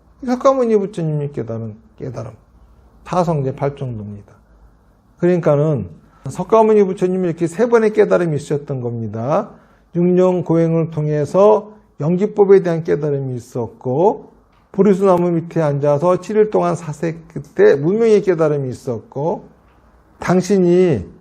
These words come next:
생을 마감하시려고 열반에 드시려고 하다가 타성제 팔정도의 깨달음이 있었고, 저도 요 세 번의 깨달음이 있었어요. 첫 번째, 연기법에 대한 깨달음은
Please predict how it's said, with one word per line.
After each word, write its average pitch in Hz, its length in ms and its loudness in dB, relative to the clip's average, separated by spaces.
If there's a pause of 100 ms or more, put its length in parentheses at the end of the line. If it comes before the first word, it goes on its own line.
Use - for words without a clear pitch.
(200)
생을 214 320 4
마감하시려고 143 960 -2
열반에 180 460 2
드시려고 160 520 -2
하다가 147 600 0 (180)
타성제 196 420 -2
팔정도의 165 460 -4
깨달음이 127 480 -6
있었고, 120 640 -8 (880)
저도 190 640 4
요 170 240 0
세 208 180 -2
번의 190 280 -4
깨달음이 165 460 -2
있었어요. 120 760 -8 (720)
첫 190 200 -4
번째, 196 560 4 (360)
연기법에 190 640 4
대한 151 260 -2
깨달음은 135 720 -4